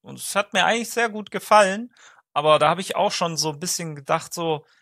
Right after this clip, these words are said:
ja, es könnte eintönig werden, ne? Weil wenn man nicht so neue Gadgets kriegt oder so, um Wachen abzulenken oder irgendwie Wachen auszuschalten.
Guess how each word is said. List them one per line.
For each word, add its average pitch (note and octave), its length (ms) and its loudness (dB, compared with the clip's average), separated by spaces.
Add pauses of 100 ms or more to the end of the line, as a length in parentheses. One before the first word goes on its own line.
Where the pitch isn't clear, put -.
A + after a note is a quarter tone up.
(360)
ja, F3 560 2 (340)
es - 220 -10
könnte G3 460 0
eintönig C#3 580 -2
werden, A#2+ 400 -6
ne? C3+ 300 -10
Weil B2+ 260 -6
wenn C#3+ 220 -6
man C2+ 300 -8
nicht C#2 180 -8
so C2 360 -8
neue C3 360 -6
Gadgets C#3 500 -8
kriegt - 320 -18
oder C3+ 240 -10
so, C#3 300 -10
um A#2+ 320 -14
Wachen - 260 -12
abzulenken C#3+ 880 -14
oder B2+ 300 -12
irgendwie C#3 580 -14
Wachen - 260 -12
auszuschalten. C#3 960 -10